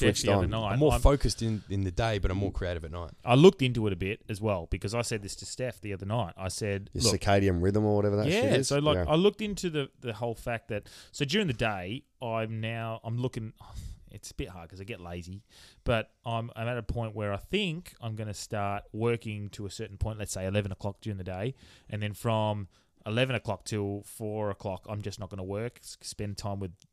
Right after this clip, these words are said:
Speaker 2: wife and,
Speaker 1: Yeah.
Speaker 2: and family and stuff, and do those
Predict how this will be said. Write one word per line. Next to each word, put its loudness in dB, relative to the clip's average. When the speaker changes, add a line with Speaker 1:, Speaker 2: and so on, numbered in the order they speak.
Speaker 2:
wife -2
and, 0
Speaker 1:
Yeah. -8
Speaker 2:
and -12
family -4
and -8
stuff, -8
and -10
do -6
those 0